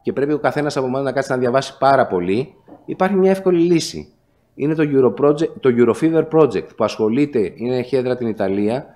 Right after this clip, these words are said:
με την καταγραφή και όταν έχουμε ένα περιστατικό, καλό είναι να το στέλνουμε, αν το έχουμε τεκμηριώσει, σε αυτή την ομάδα, η οποία καταγράφει όλα αυτά τα νοσήματα και βλέπετε ότι καταγράφει και τα έχω βάλει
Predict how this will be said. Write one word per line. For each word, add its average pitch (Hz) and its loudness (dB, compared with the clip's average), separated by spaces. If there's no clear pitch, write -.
με 110 -2
την 107 -4
καταγραφή 110 0
και 127 -6
όταν 127 -4
έχουμε 127 -6
ένα 123 -6
περιστατικό, 117 -6
καλό 117 -4
είναι 117 -4
να 113 -4
το 101 -8
στέλνουμε, 107 -4
αν 98 -4
το 101 -4
έχουμε 98 -8
τεκμηριώσει, 92 -6
σε - -8
αυτή 117 -4
την 123 -4
ομάδα, 101 -2
η 110 -2
οποία 135 0
καταγράφει 120 0
όλα 110 0
αυτά 110 -4
τα 110 -6
νοσήματα 101 -4
και 120 -8
βλέπετε 127 -4
ότι 131 -8
καταγράφει 117 -4
και 110 -6
τα 123 -6
έχω 123 -4
βάλει 113 -2